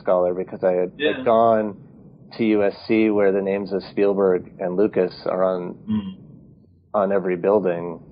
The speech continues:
Speaker 1: in the film school, and Zemeckis and Howard and, and those names. And, uh, I initially wanted to write about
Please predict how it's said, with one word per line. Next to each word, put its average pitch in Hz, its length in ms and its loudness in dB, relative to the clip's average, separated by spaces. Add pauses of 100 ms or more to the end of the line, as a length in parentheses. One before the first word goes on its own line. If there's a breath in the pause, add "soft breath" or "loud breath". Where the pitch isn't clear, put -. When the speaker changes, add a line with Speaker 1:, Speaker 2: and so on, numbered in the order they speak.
(420)
Speaker 1:
in 95 80 -4
the 90 80 -4
film 101 280 0
school, 85 440 -2
and 87 140 -6
Zemeckis 95 600 0
and 87 200 -6
Howard 87 580 0
and, 90 140 -6 (520 loud breath)
and 92 140 -4
those 92 300 2
names. 113 600 0
And, 95 560 0 (460 loud breath)
uh, 95 180 2
I 101 120 2
initially 104 600 -2
wanted 98 560 -4 (120)
to 95 420 0 (920)
write 101 460 2
about 90 600 0